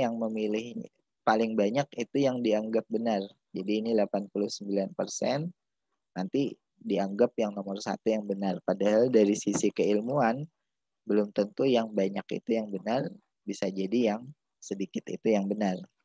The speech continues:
Karena itu demokrasi tidak berlaku di fisika. Nah, fisika kita pembuktian secara ilmiah. Nah, dan itu yang harus kalian lakukan saat tugas akhir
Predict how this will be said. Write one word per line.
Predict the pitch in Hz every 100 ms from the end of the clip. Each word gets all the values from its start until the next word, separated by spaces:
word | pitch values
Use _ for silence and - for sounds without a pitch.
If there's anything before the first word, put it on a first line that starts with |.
| _
Karena | - 90 -
itu | - 131
demokrasi | 131 107 185 - 92 92 - 123
tidak | 123 101 98 -
berlaku | 98 104 - - 117
di | 113 123 151 - _ _ _ _
fisika. | 101 - 101 95 - _ _ _ _ _ _ - 185
Nah, | 185
fisika | 98 - 180 175
kita | 123 101 - 127 151
pembuktian | 110 104 98 _ 98 104 120
secara | - 92 95 92 104 123 156 - _ _ -
ilmiah. | 104 104 113 113 98 - _ _ _ _ _ _ _ _ _ _ _ -
Nah, | 87 98
dan | 101 95
itu | 98 - 151
yang |
harus | 143 117 -
kalian | 113 117 117
lakukan | 113 143 143 123 135 -
saat | - - -
tugas | 104 110 -
akhir | 92 113 104